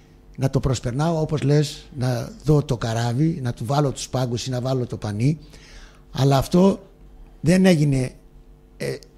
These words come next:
ηθελημένα, έγινε από μόνο του. Δηλαδή, το είδα και εκείνη την ώρα μου ήρθε αυτή η σκέψη. Ε, αυτή τη σκέψη την υλοποιώ.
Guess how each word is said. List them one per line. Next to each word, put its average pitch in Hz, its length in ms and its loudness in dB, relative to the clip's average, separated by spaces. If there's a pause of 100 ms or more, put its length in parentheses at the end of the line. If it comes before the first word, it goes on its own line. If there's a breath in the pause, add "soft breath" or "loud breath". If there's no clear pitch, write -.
(420)
ηθελημένα, 131 760 0
έγινε 185 200 2
από 175 160 0
μόνο 175 200 2
του. 123 100 -8
Δηλαδή, 147 220 0
το 156 180 0
είδα 190 480 6
και 151 100 -2
εκείνη 196 240 0
την 165 180 -2
ώρα 208 260 2
μου 165 120 0
ήρθε 190 140 2
αυτή 170 140 -2
η 185 40 2
σκέψη. - 380 -2 (320 loud breath)
Ε, 240 80 4
αυτή 202 160 4
τη 175 60 -2
σκέψη 226 340 0
την 214 160 -4
υλοποιώ. 165 460 0